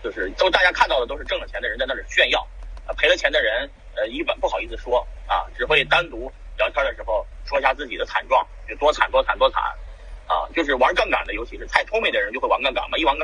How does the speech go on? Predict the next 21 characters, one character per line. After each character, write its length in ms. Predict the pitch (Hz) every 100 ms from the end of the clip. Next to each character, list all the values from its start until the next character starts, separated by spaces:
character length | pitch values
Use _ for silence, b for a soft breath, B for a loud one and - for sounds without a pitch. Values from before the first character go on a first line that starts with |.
| - -
杠 140 | 147
杆 100 | -
就 80 | 110
完 100 | -
蛋 160 | - - - -
啊。 140 | - - - - - - - - -
对， 200 | - 220 - -
币 140 | 285 262
圈 120 | 254
最 80 | 254
近 100 | 233
出 120 | 233
现 120 | 247 220 214 -
的 140 | 180
第 200 | 180 -
三 200 | - 262
个 80 | 277
现 160 | 226 180
象 160 | 165
就 80 | 143
是 280 | 139 127 107